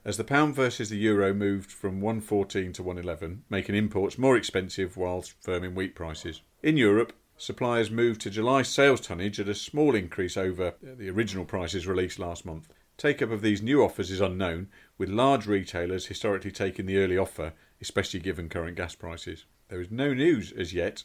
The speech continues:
on when C F Fertilisers will release new season prices. In recent years, the release date has varied between mid-May to mid-June, so watch this space. P Ks. Demand has dropped off the cliff, with weather again being the issue.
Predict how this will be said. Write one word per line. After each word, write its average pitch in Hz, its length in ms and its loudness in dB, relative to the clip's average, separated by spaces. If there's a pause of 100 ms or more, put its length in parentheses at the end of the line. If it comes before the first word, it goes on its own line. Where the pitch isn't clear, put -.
on 92 160 -8
when 98 160 -4
C 123 240 2
F 113 140 0
Fertilisers 98 600 2
will 92 140 0
release 95 380 -2
new 98 180 -4
season 87 360 -4
prices. 78 500 -8 (280)
In 98 140 -4
recent 127 320 2
years, 92 340 -2 (200)
the 90 80 -6
release 101 260 2
date 92 280 0
has 87 100 -6
varied 87 420 0
between 90 380 -6
mid-May 95 460 0
to - 140 -10
mid-June, 80 520 -6 (100)
so - 160 -8
watch - 240 -4
this 92 140 -4
space. 85 400 -10 (260)
P 151 160 2
Ks. 82 400 -4 (480)
Demand 117 320 0
has 101 80 -4
dropped 185 340 -2
off 139 140 -2
the 135 80 -2
cliff, 123 260 0
with 95 160 -2
weather 104 380 2
again 107 280 0
being 85 200 -2
the 85 140 -8
issue. 78 320 -10